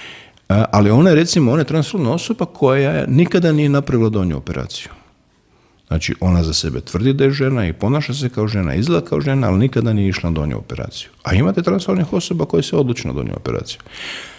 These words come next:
Jako puno zdravstvenih rizika ide uz to i opet ću reći kao liječnik, kao medikus,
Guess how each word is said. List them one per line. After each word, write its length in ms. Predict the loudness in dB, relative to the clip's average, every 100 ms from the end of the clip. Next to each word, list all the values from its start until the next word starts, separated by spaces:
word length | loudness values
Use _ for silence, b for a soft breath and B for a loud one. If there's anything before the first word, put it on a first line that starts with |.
| B 4
Jako 400 | 6 6 4 4
puno 280 | 6 6
zdravstvenih 580 | 6 6 4 4 -2 0
rizika 400 | 0 0 0 0
ide 160 | 0 2
uz 180 | 0 0
to 160 | -2 2
i 120 | 4
opet 240 | 4 2
ću 120 | 0 0
reći 260 | 0 -2
kao 120 | -2
liječnik, 440 | 0 2 0 -2 -2
kao 140 | 0
medikus, 580 | 0 -2 -6 -10 -14 -16